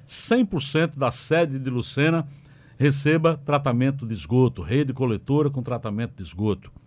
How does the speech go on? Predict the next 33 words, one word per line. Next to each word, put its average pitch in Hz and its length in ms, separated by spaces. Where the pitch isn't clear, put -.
Tudo 269 240
isso - 380
dinamiza 170 840
a 131 100
economia 131 460
naquela 107 260
região, 107 460
fortalece 139 680
o 107 40
turismo. 95 520
Mas 139 380
nós 143 240
precisamos 139 640
complementar. 143 1000
E 120 140
essa 151 300
ordem 127 340
de 110 80
serviço 113 460
da 107 100
P 107 160
B 101 180
zero 98 280
vinte 90 160
e - 40
cinco, 170 480
ela 139 200
fecha - 580
exatamente 147 680
esse 196 180
círculo, - 460
que 156 200
é 190 200